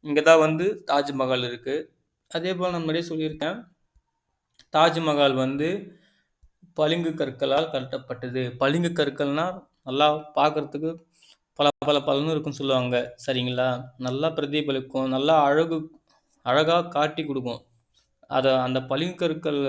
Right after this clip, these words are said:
பார்த்தோம்னா நம்மளே மெய் மறந்து போ-, போயிடுவோம் அப்படின்னு சொல்லிட்டு சொல்லுவாங்க. அந்த மாதிரியான கற்கள் அது வந்து அந்த காலத்துல கட்டியிருக்காங்க. சரிங்களா? அதான் பளிங்கு கற்கள்னு சொல்லுவாங்க. அந்த பளிங்கு கற்களை கொண்டு கட்டப்பட்டுள்ளதுன்னு சொல்லியிருக்காங்க. அதே போல நான், அ,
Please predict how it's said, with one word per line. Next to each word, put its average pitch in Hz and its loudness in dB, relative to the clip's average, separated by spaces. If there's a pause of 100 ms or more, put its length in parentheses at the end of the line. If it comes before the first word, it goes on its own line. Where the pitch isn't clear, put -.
(120)
பார்த்தோம்னா 139 -2
நம்மளே 151 -2
மெய் 151 -2
மறந்து 143 -2
போ-, 139 -8
போயிடுவோம் 131 0
அப்படின்னு 131 -2
சொல்லிட்டு 131 -6
சொல்லுவாங்க. 127 -2
அந்த 123 -4
மாதிரியான 127 0
கற்கள் 135 -2
அது 127 -2
வந்து 123 -6
அந்த 131 -4
காலத்துல 131 0
கட்டியிருக்காங்க. 127 -8 (840)
சரிங்களா? 123 -2
அதான் 135 -4
பளிங்கு 147 0
கற்கள்னு 135 -4
சொல்லுவாங்க. 131 -2
அந்த 156 -4
பளிங்கு 170 -2
கற்களை 156 2
கொண்டு 143 -4 (140)
கட்டப்பட்டுள்ளதுன்னு 143 -6
சொல்லியிருக்காங்க. 123 -6 (880)
அதே 190 0
போல 196 0
நான், 180 -2 (320)
அ, 170 -10